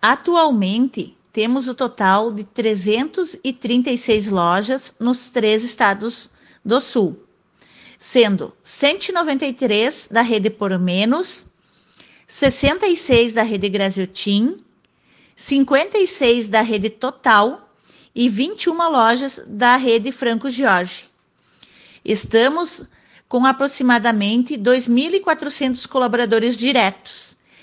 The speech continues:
e, além destes, temos os nossos parceiros,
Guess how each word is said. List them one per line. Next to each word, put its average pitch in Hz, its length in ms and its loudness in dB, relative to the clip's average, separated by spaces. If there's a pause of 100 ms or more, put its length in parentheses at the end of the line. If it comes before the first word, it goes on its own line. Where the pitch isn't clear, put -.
(160)
e, 220 80 0
além 208 320 2
destes, 226 720 -2 (300)
temos 254 500 2
os 285 140 -6
nossos 254 340 0
parceiros, 277 960 0